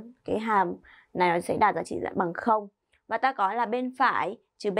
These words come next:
trên a thì là cùng dấu với a, bên trái thì là trái dấu, đúng không ạ? Như vậy thì chúng ta có là bên phải thì ta sẽ có là bằng, a mang giá trị là hai, tức là dương rồi. Cùng dấu nghĩa là dương. Đúng không ạ? Dương.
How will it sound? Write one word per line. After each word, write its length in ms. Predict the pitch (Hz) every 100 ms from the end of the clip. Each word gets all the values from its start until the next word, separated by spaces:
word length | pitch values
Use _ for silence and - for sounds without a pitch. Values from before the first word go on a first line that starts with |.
| 220
trên 140 | 233
a 300 | 220 233 233 240
thì 100 | 190
là 140 | 180
cùng 300 | 180 196 190
dấu 180 | 180 175
với 100 | 185
a, 340 | - 226 233 233
bên 140 | 220
trái 280 | 208 185 170
thì 140 | 208
là 280 | 180 180 - _ _ _ -
trái 300 | 208 196 214
dấu, 320 | 208 175 185
đúng 160 | 190 214
không 100 | 233
ạ? 80 | _ _ _ -
Như 60 | 269
vậy 160 | 277 -
thì 80 | -
chúng 140 | 202
ta 100 | 233
có 180 | 233 180
là 140 | 214 - -
bên 220 | 233 233
phải 320 | 233 160 - - -
thì 80 |
ta 140 | - 202
sẽ 120 | 214
có 280 | - 131 175
là 260 | 196 196 202
bằng, 300 | 208 208 202 202 - -
a 160 | 269 277
mang 200 | 269 254
giá 120 | 190
trị 140 | 196 -
là 100 | 196
hai, 320 | 214 247 226
tức 100 | 233
là 120 | 233
dương 340 | 190 240 247 220
rồi. 100 | 185 _ _ -
Cùng 200 | 226 196
dấu 220 | 190 190
nghĩa 120 | 190
là 120 | 233
dương. 340 | 196 208 214 202 - - _ - - - - - - -
Đúng 100 | -
không 20 |
ạ? 100 | - _ - -
Dương. 460 | - 208 226 214